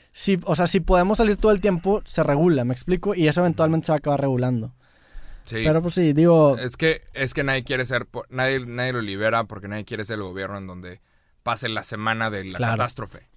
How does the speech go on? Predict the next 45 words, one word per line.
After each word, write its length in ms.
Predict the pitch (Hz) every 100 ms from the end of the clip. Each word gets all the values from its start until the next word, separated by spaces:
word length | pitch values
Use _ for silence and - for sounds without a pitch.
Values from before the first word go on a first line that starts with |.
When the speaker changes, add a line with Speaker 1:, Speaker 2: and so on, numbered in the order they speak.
| _
Speaker 1:
Sí. 100 | -
Speaker 2:
La 120 | 120 120
semana 440 | 117 117 117 123
en 120 | 120
donde 340 | 113 117 113 110
cinco 300 | 120 117 -
personas 320 | 110 107 104
murieron 340 | 98 98 104
por 140 | 90 101
un 140 | 98
choque 240 | 107 107 104
de 160 | 90 87
Speaker 1:
Pero 140 | 160
es 80 | 151
que 100 | 202
Speaker 2:
alcohol. 140 | -
Speaker 1:
es, 120 | 170 180
está 280 | 147 156
mal 360 | 151 147 147 143
ver, 260 | 135 135 135
es, 220 | 135 -
está 320 | - 123 151
mal 300 | 147 147 147 143
ver 320 | 139 135 139
eso 200 | 127 123
así, 220 | 127 127 113
güey. 180 | 120
O 340 | 127 - _ -
sea, 180 | 139 139
y 100 | 139
es 120 | 143
el 100 | 143
pedo, 260 | 151 147
es 80 | 135
el 120 | 147
pensamiento 520 | 143 151 143 139 131 143
a 40 |
corto 240 | 143 135 131
plazo 240 | 135 131
del 80 | 143
gobierno 380 | 127 127 127 135
de 100 | 127
que 100 | 131
en 180 | 127
mi, 220 | 131 123